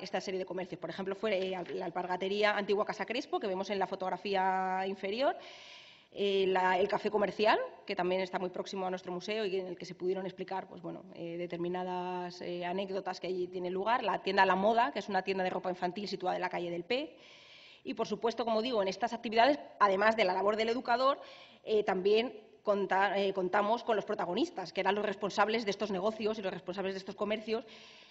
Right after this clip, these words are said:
que ni qué decir tiene que actuaron de una manera totalmente desinteresada y amable. También a ellos hay que venderles esta actividad, hay que venderles este programa y, bueno, la verdad es que la mayoría estuvieron encantados de, de participar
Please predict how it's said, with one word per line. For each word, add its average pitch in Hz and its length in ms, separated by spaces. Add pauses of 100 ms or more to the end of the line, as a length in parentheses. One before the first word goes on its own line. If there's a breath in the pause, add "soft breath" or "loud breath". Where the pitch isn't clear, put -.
(440 loud breath)
que 214 100
ni 202 120
qué 226 80
decir 214 260
tiene 247 260
que - 60
actuaron 202 380
de 220 60
una 208 80
manera 208 220
totalmente 190 380
desinteresada 185 880
y 185 180
amable. 220 380
También 196 220
a 196 80
ellos 220 180
hay 214 80
que 208 80
venderles 202 640
esta 185 180
actividad, 202 400
hay 208 80
que 202 60
venderles 190 280
este 196 160
programa 185 540
y, 185 300
bueno, 175 240
la 180 100
verdad 175 140
es 175 60
que 185 180
la 185 80
mayoría 180 320
estuvieron 185 320
encantados 185 440
de, 180 380
de 180 100
participar 196 560